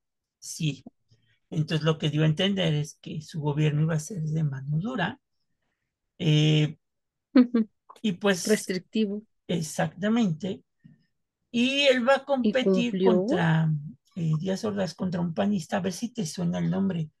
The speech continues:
Speaker 1: José González Torres.
Speaker 2: <laughs>
Speaker 1: José González Torres.
Speaker 2: En la política mexicana todos los nombres suenan y resuenan.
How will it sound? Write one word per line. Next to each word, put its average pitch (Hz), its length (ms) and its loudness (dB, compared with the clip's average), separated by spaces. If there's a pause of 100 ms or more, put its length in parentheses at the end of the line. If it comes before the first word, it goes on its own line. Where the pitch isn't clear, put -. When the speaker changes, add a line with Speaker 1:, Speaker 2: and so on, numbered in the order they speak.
(280)
Speaker 1:
José 180 420 -2
González 165 720 -2
Torres. 196 240 0
Speaker 2:
<laughs> - 560 -2 (1900)
Speaker 1:
José 185 420 -6
González 185 680 -10
Torres. - 560 -20 (1160)
Speaker 2:
En 220 160 0
la 214 60 -4
política - 460 -8
mexicana 220 580 -2
todos 220 300 2
los 202 160 -4
nombres 196 380 -2
suenan 208 460 -2
y 185 80 -6
resuenan. 180 600 -8